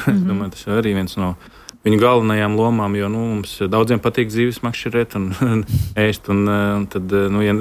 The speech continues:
Speaker 1: <laughs> ja mēs, ja izzūd visi šie kaut kādu iemeslu dēļ izzustu kādā ūdens tilpē visi ūdens bezmugurkalnieki, nu, tad, eh, protams, arī zivis līdz ar to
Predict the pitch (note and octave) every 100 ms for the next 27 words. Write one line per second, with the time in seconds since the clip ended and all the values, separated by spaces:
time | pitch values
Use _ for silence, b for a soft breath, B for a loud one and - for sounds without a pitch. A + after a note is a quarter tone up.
0 | G#2 A2 C3+ A2 G#2 G#2 G2+ G2 - -
1 | A2+ B2 G#2+ G#2 G#2 A#2+ - G#2 G2+ B
2 | B B B B - F#2+ F#2+ F#2 G2 G2+
3 | - F#2+ G#2+ A2 A2 G2 - G#2 G2 F2+
4 | G2+ F#2+ G#2 G2+ F2+ G#2 G2+ G2+ G2 A2
5 | - G2+ G2+ G#2 A2 G#2+ G2+ G#2 D3 D3
6 | - C#3+ C3+ B2+ - A#2+ A#2+ G#2+ A2 -
7 | C#3 F#2+ F#2+ F#2+ G2 G2 A2+ A#2 - G#2+
8 | G2 G2+ - G#2